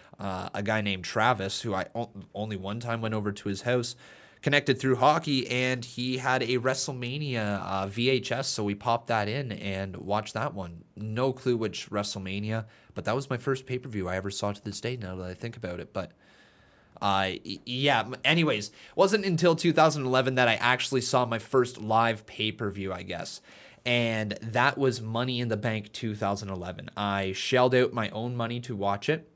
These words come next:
It was probably the best decision I had ever made because right up till that point, I was falling out of love with wrestling. I, I found myself watching C S I Miami over it.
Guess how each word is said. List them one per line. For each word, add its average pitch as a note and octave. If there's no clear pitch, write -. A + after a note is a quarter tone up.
It A#2
was G#2
probably A#2+
the G#2
best A#2+
decision G#2+
I G2
had G2
ever G2+
made A2+
because G#2+
right C3+
up D#3+
till E3
that C#3
point, B2
I A2
was G#2
falling A2
out G#2
of G2+
love G2
with G2
wrestling. F#2+
I, G2
I A2+
found A#2
myself A#2
watching A2
C A#2+
S G#2+
I G#2+
Miami G2+
over F#2
it. F2